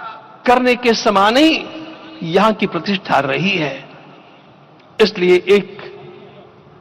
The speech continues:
महान विभूति को ऐसे लगा कि मैं अपने को भी साधूं, मैं कर्मणा मनसा वाचा, कर्म से, मन से और वाणी से अपने को उसके लिए शुद्ध बनाऊं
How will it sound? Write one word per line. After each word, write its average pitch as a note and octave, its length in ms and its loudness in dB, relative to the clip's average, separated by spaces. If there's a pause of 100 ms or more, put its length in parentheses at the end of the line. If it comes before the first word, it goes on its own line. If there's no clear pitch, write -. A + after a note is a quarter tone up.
(880)
महान F#3+ 280 4
विभूति G#3+ 380 2
को F#3 240 0
ऐसे F#3+ 280 2
लगा F#3+ 280 4 (760)
कि F3+ 60 2
मैं F#3 120 2 (120)
अपने G#3+ 260 2
को F3 180 2
भी D#3 160 2
साधूं, D3+ 400 2 (1120)
मैं D#3 360 2 (880)
कर्मणा G3 460 6
मनसा F#3+ 420 4
वाचा, E3 400 4 (960)
कर्म C#4 260 6
से, D#4 240 6
मन C4 280 4
से D#4 200 4
और B3 220 4
वाणी A3 320 2
से D3+ 180 -6 (680)
अपने F#4 300 2
को F4+ 120 2
उसके D#4 280 2
लिए C4+ 160 4
शुद्ध A3 280 0
बनाऊं F#3+ 560 2